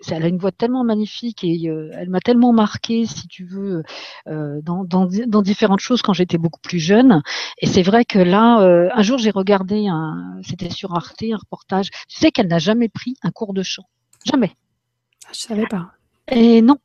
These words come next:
Speaker 1: Et le jour où elle a pris des cours de chant, je t'assure que quand t'entends les essais, tu hurles, tu dis, « C'est pas possible. » <laughs> C'est une catastrophe. Elle a simplement laissé monter les choses de là, de son cœur. C'est tout. Et quelque part, je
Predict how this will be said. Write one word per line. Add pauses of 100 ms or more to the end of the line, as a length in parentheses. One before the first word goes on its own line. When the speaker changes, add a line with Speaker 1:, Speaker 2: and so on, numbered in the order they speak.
(200)
Speaker 1:
Et
le
jour
où
elle
a
pris
des
cours
de
chant,
je
t'assure
que
quand
t'entends
les
essais,
tu
hurles,
tu
dis, «
C'est
pas
possible. »
<laughs>
C'est
une
catastrophe. (560)
Elle
a
simplement
laissé
monter
les
choses (380)
de
là, (720)
de
son
cœur.
C'est (300)
tout. (380)
Et
quelque
part,
je